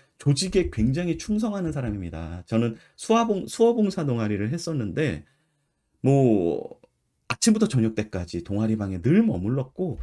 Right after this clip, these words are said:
과-, 현장에서 일어나는 다양한 동아리 일들을 챙겨주고, 선배일 때는, 저학년일 때 선배들이랑 같이 그 공간이라는 공간 속에서 이렇게 로열티를 드러냈던 사람입니다." 막 이렇게 쓰는 거예요. 이건 어떤 걸 보여주는 거죠? 그래서 여기선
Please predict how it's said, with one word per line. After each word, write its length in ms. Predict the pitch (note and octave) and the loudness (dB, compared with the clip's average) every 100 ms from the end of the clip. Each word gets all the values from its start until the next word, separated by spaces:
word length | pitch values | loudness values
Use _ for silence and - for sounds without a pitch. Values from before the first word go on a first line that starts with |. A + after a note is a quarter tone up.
| - _ | -14 _
과-, 140 | - A2 | -8 -8
현장에서 640 | - A3 A3 A3+ G#3 G3 | 0 4 6 4 0 0
일어나는 480 | C3+ C3 C3 B2+ B2+ | 0 0 0 0 -2
다양한 420 | - A2 B2 C3 | -2 -2 0 0
동아리 320 | A2+ G#2+ A2 | 0 0 2
일들을 500 | G#2 F#2+ G2 G#2+ A2+ - - | 0 -2 0 2 2 0 -4
챙겨주고, 460 | - G3+ F#3+ C3 | -4 -2 -2 -2
선배일 420 | - D3 C#3+ A#2 A2 | -4 -4 -2 -2 -2
때는, 300 | E2 F3 A3 - - | -6 -4 -6 -12 -2
저학년일 480 | A#2+ F#3 F3+ E3 E3 | 0 2 2 0 0
때 80 | |
선배들이랑 560 | D3 A3 A3+ A3 G3+ F3+ | 0 4 4 4 -2 -2
같이 340 | C3+ - D3 D#3 _ - - _ | -4 -4 -6 -6 _ -18 -18 _
그 180 | F3 E3+ | 2 4
공간이라는 680 | D3 D#3+ C4+ C#4 A3 F#3 | 2 4 4 2 0 0
공간 240 | C#3+ A#2+ B2 | 0 0 -2
속에서 360 | A2 A2 A2 | -4 -4 -2
이렇게 340 | G2+ G#2 G#2+ F#2 _ | -2 -2 -4 -6 _
로열티를 440 | A2+ C3 F3+ F3 D3 | 0 0 2 -2 -2
드러냈던 580 | G2+ A2+ A#2+ - E2+ E2+ | -2 -2 -4 -6 -12 -10
사람입니다." 560 | C#3 D3 C3 - - | -10 -8 -8 -10 -14
막 140 | - F3 | -2 0
이렇게 200 | A3 G#3+ | 2 0
쓰는 300 | - C#4 C#4+ | -2 0 0
거예요. 460 | A2+ E2 E2 F2+ - _ _ _ - | -2 -6 -12 -14 -20 _ _ _ -4
이건 160 | D3+ E3+ | -2 0
어떤 240 | C#3 B3 | 2 4
걸 120 | A#3 D3+ | 4 4
보여주는 260 | A2 F#2 | 0 -2
거죠? 140 | E2 C#3+ | -8 -4
그래서 240 | D3 D3+ | -2 2
여기선 340 | A#2+ D3 E3 | 2 2 -4